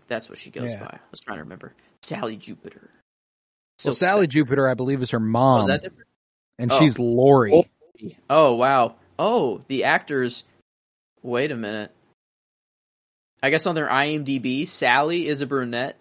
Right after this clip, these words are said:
Speaker 1: Lori is a blonde. That's why I
Speaker 2: Oh,
Speaker 1: like
Speaker 2: yeah, yeah, they're flipped, yeah.
Speaker 1: Um, so that, that would be it. But okay, yeah. That was, their night out, I think, was the last thing I remember. Um, and them,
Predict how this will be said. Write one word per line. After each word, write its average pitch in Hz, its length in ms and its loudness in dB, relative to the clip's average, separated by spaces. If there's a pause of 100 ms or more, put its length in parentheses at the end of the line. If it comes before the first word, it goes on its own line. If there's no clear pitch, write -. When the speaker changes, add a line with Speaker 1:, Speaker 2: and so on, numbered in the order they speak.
Speaker 1:
Lori 131 460 -2
is 135 140 -4
a 123 60 -4
blonde. 123 480 -4 (460)
That's 127 380 -2
why 123 320 0
I 120 380 -4 (240)
Speaker 2:
Oh, 147 220 8
Speaker 1:
like 147 160 8
Speaker 2:
yeah, 147 180 6
yeah, 143 160 6
they're 123 120 -2
flipped, 135 420 2
yeah. 123 260 0 (340)
Speaker 1:
Um, 107 440 -4 (160)
so 120 260 -4
that, 113 280 0 (120)
that 113 200 -2
would 107 160 -8
be 104 160 -6
it. 104 240 -6
But 113 140 -6
okay, 110 300 -4
yeah. 107 300 -4 (400)
That 135 180 4
was, 139 140 0
their 156 200 6
night 143 240 6
out, 123 200 6
I 123 100 4
think, 127 240 -4
was 117 160 -4
the 117 60 -4
last 120 280 2
thing 117 220 -8
I 110 60 -4
remember. 110 580 -10 (180)
Um, 113 200 -6
and 117 120 -4
them, 117 300 -4